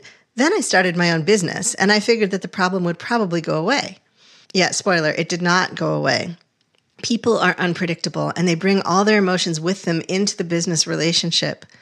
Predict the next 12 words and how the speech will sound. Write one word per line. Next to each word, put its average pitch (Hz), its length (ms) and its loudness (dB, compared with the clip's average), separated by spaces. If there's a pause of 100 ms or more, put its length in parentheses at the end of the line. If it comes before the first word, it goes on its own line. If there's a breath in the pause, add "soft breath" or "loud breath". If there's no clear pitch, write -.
(280 soft breath)
And 170 180 2
we 226 180 0
bring 208 320 2
all 170 280 -2
our 247 280 2
emotions 165 480 0
with 160 200 -2
us 151 160 -2
into 156 340 -2
the 151 140 -10
business 156 400 0
relationship. 151 720 0